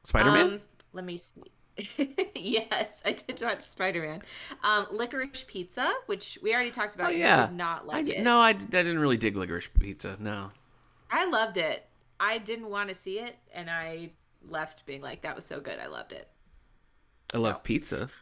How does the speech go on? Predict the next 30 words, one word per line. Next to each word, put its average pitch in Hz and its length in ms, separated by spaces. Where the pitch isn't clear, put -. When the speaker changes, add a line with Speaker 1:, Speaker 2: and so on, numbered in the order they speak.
Speaker 2:
Yeah, - 180
<laughs> - 400
sure. - 200
I 269 100
didn't, 285 360
I 247 80
still 277 320
don't 208 140
understand 165 520
the - 60
title. - 400
Did 208 160
they 202 160
mention 226 440
Licorice 226 360
Pizza 214 280
at 190 120
all 214 280
in 285 100
that 285 200
movie? 294 380
Speaker 1:
No, 247 200
I 185 100
don't 143 180
think 117 140
so. 92 260
Speaker 2:
I 185 100
have 180 100
no 185 100
idea. 170 380